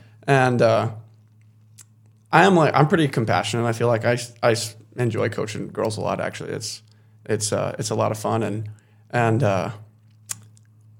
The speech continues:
yeah, I guess my coaching style would be just playing to, playing to the girls' strengths and,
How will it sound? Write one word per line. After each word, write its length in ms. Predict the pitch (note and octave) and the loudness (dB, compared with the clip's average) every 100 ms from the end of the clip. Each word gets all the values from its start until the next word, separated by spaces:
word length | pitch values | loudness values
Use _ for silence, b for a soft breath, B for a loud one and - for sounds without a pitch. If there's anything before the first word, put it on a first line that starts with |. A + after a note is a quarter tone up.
| _ _ - _ _ - | _ _ -20 _ _ 0
yeah, 100 | B2 | 2
I 60 | |
guess 200 | A2+ A#2+ - | 2 0 0
my 160 | A2 | 0
coaching 380 | A2 A#2+ A#2 B2 | 0 -2 -2 -4
style 360 | - G2+ G#2 A2 | -4 -2 0 0
would 160 | G#2+ | -2
be 220 | G#2+ A2 | -2 -2
just 460 | G#2+ G#2+ G#2+ - - - _ _ _ - _ _ _ _ _ _ | -4 -4 -4 -6 -8 -16 _ _ _ -20 _ _ _ _ _ _
playing 280 | - B2+ B2 | -2 0 0
to, 360 | A#2 A2+ F#2+ G2+ - - _ _ | 0 0 0 -2 -10 -20 _ _
playing 200 | B2+ C3+ | 0 0
to 100 | C3+ | 0
the 60 | A2+ | 0
girls' 220 | B2 A#2 | 0 -2
strengths 520 | - G#2+ B2+ C#3 - | -4 -2 -2 -2 -6
and, 340 | G2 G2 F#2 | -6 -6 -8